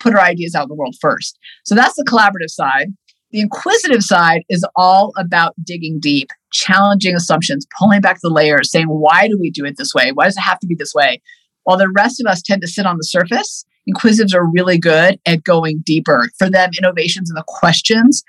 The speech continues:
not the answers. So together, Rachel brings whole,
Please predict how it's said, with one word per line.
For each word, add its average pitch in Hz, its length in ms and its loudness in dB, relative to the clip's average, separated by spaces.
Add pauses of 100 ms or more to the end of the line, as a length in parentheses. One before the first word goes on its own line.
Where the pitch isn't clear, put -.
(260)
not 160 420 4
the 156 160 -4
answers. 135 540 -4 (140)
So - 160 0
together, 175 760 2 (320)
Rachel 226 420 2
brings 180 340 0 (180)
whole, 196 440 0